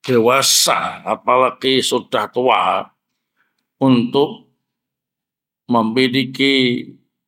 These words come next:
pribadi yang lembut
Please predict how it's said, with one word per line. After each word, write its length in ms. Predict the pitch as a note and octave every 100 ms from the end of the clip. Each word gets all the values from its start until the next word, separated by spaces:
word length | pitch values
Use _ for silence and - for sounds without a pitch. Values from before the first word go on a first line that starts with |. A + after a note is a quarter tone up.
| _ _ _ _ _ _ _ _ _ _ _ _ _ _ _ _ _ _ _ _
pribadi 1400 | B2 A#2+ G#2+ - A#2+ C3 C3 - D#3+ E3+ D3+ G#2+ F2 - _ _ _
yang 640 | A#2+ C3+ B2 A2+ G#2 G2+ G#2 - _ _ _ _ _ _ _ _ _ _ _ _ _ _ _ _ _ _ _ _ _ _ _ _ _ _ _ _ _ _ _ -
lembut 460 | D3 C#3+ D3+ E3+